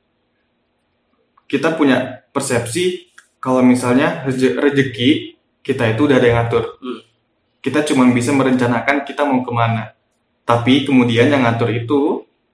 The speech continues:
Speaker 1: yang punya kuasa untuk kita bakal di mana sih nantinya, gitu kan. Nah,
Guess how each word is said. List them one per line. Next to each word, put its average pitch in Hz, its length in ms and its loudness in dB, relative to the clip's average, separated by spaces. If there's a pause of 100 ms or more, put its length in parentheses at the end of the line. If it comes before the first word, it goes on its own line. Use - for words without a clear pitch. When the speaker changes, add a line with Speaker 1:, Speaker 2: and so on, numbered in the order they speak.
(140)
Speaker 1:
yang 113 180 -4
punya 120 200 2
kuasa 139 400 2
untuk 160 360 -2
kita 139 180 -4
bakal 131 300 0
di 120 80 0
mana 117 180 2
sih 120 140 0
nantinya, 123 480 -2 (180)
gitu 113 260 -10
kan. 120 280 -8 (320)
Nah, 117 320 -4